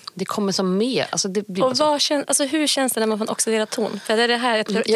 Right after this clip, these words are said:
Speaker 1: kan
Speaker 2: kan
Speaker 1: tycka
Speaker 2: inte
Speaker 1: att det
Speaker 2: som
Speaker 1: blir som lite nötigt nästan.
Speaker 2: Mm.
Speaker 1: Alltså så här
Speaker 2: Mm.
Speaker 1: nötigt och ostigt nästan.
Speaker 2: Mm.
Speaker 1: Alltså, nu är väldigt, väldigt, väldigt milt i den här.
Speaker 2: Mm.
Speaker 1: Det finns andra som är så här super, super nötiga. Sen den andra, den kommer från Bourgogne.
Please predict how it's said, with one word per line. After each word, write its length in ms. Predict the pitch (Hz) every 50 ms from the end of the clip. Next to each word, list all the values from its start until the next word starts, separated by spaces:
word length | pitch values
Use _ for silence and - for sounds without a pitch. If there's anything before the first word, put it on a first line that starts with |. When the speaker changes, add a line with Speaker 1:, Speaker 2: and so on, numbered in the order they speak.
| 247
Speaker 1:
kan 60 | 247 240
Speaker 2:
kan 100 | 262 247
Speaker 1:
tycka 40 |
Speaker 2:
inte 120 | 226 - 262
Speaker 1:
att 60 | -
det 60 | 254
Speaker 2:
som 80 | 226 214
Speaker 1:
blir 160 | 240 247 240
som 140 | - 240 233
lite 200 | 240 220 - 226
nötigt 720 | 220 226 240 247 262 254 208 185 - - _ - 269 - -
nästan. 420 | 131 131 - - - 139 160 151 -
Speaker 2:
Mm. 120 | 277 339 440
Speaker 1:
Alltså 140 | 440 185 -
så 40 | 196
här 80 | 190 185
Speaker 2:
Mm. 140 | 196 208
Speaker 1:
nötigt 240 | 196 185 - - -
och 60 | - -
ostigt 300 | 208 - - - 208 -
nästan. 220 | 139 120 - -
Speaker 2:
Mm. 120 | 226 240 277
Speaker 1:
Alltså, 140 | - - 220
nu 80 | 220
är 40 | 220
väldigt, 540 | 196 185 214 202 202 196 180 170 165 - -
väldigt, 260 | 156 143 139 143 135
väldigt 460 | 135 131 131 165 156 143 131 127 -
milt 240 | - 123 107 107 -
i 20 | 107
den 120 | 104 107
här. 80 | 214 208
Speaker 2:
Mm. 160 | 214 220 214
Speaker 1:
Det 80 | - 170
finns 360 | 165 196 170 156 143 - - - - -
andra 320 | - 156 156 139 127 127
som 140 | - - 135
är 40 | 117
så 120 | - -
här 20 | -
super, 600 | - - - - 143 120 - _ _ 123 123 156
super 520 | - - - 127 - - 107 101 131 - - - _ _
nötiga. 240 | 131 131 - - - -
Sen 160 | - 220 220
den 100 | 214 - -
andra, 380 | - 302 208 - 113 165 175 -
den 140 | - 185 185
kommer 180 | - - 151
från 440 | 151 - 160 147 151 156 147 143 151
Bourgogne. 320 | 147 202 208 - - -